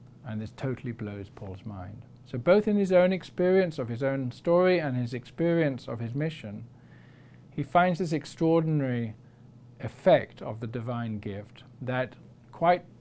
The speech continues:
unusually and quite unexpectedly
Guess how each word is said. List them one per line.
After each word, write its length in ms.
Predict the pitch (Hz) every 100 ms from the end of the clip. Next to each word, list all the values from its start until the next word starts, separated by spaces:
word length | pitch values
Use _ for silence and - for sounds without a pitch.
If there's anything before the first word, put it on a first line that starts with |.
| - - -
unusually 760 | 127 127 143 165 147 123 120 120 131
and 160 | 104
quite 320 | - 131 127 -
unexpectedly 1040 | 127 117 - - 139 - 107 104 101